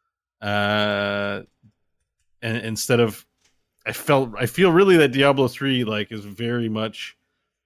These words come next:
doesn't have that science feel to it, where, like, trying to find items and gems and putting that all together to make cool things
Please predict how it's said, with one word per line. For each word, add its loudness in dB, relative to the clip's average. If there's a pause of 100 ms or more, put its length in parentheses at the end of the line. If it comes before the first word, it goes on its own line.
(200)
doesn't 0
have -2
that -8
science -4
feel -4
to -4
it, -4
where, -2
like, -2
trying -2
to -2
find -2
items -4
and -12
gems -8
and -18
putting -10
that -2
all -2
together -6
to -8
make -8
cool -8
things -8